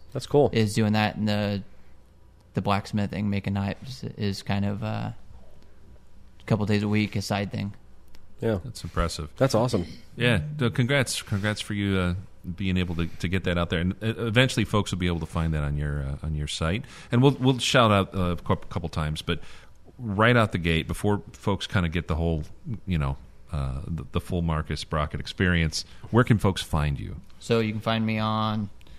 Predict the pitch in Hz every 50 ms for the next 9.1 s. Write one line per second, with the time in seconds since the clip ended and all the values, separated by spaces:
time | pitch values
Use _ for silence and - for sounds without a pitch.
0 | - - - - 139 135 - - 123 123 123 123 123 120 - 120 120 117 - -
1 | 120 117 113 110 - - - - 113 - - - 110 104 104 101 104 - - 107
2 | 110 107 - 110 107 107 107 104 98 - - - 107 104 107 104 - - 104 104
3 | 101 - - 104 101 98 101 - 78 - - 98 98 78 - - - - - -
4 | - - - - - - 82 78 76 76 78 78 76 - - 90 82 78 - -
5 | 65 76 - - 117 117 - - 123 131 131 117 104 90 90 92 80 76 78 -
6 | 87 92 92 92 87 - - 110 107 - - - 90 87 85 - - 127 135 151
7 | 156 160 - - - - - 107 113 - - - - - 65 - 57 64 64 -
8 | - - - - - - - - - - - 65 69 69 69 67 69 69 71 73
9 | 71 78